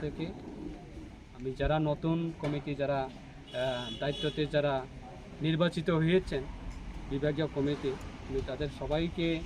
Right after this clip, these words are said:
হার্দিক অভিনন্দন এবং শুভেচ্ছা জানাই। আগামী দিনে তাদের ভূমিকা সারা রাজ্যের আমাদের আইপিএফটি দল যেইভাবে সবাইকে সঙ্গে নিয়ে গণতান্ত্রিক আন্দোলনের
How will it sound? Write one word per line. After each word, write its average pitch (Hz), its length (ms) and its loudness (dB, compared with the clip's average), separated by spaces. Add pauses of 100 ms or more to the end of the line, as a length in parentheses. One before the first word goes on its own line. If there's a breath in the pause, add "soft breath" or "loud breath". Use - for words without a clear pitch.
(220)
হার্দিক 135 380 -4
অভিনন্দন 143 420 0
এবং 135 240 0
শুভেচ্ছা 131 400 -4
জানাই। 127 260 -6 (840)
আগামী 165 360 6
দিনে 170 260 4 (800)
তাদের 147 280 2
ভূমিকা 160 520 4 (880)
সারা 147 200 2
রাজ্যের 151 480 4 (440)
আমাদের 147 380 0
আইপিএফটি 156 560 -6
দল 156 200 -2
যেইভাবে 147 440 4 (1700)
সবাইকে 170 400 4
সঙ্গে 160 380 2
নিয়ে 175 240 4 (960)
গণতান্ত্রিক 151 600 0 (140)
আন্দোলনের 151 500 2